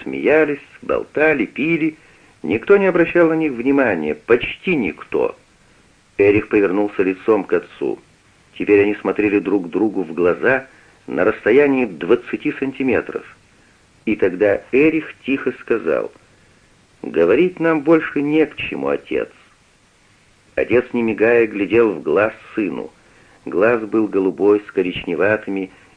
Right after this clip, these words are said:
и зеленоватыми крапинками. На влажной поверхности он разглядел часть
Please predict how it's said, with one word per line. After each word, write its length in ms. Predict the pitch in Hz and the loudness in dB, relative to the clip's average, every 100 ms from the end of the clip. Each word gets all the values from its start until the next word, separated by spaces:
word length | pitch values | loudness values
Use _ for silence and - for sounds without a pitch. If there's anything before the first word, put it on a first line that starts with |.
| - | -6
и 120 | 117 | -4
зеленоватыми 680 | 98 101 98 92 107 110 107 | -2 0 0 2 0 -2 -8
крапинками. 880 | 104 110 113 98 67 65 69 62 - _ _ _ - | -4 0 0 -2 -8 -10 -8 -8 -12 _ _ _ -6
На 140 | 82 | -2
влажной 400 | 92 104 104 104 | 2 2 2 0
поверхности 640 | 101 95 104 - 101 - 101 | 0 2 2 0 -6 -6 -4
он 120 | 95 | -2
разглядел 580 | 95 95 90 92 98 98 - _ | -2 -4 -2 0 0 -2 -10 _
часть 460 | - - 110 104 | -6 2 2 2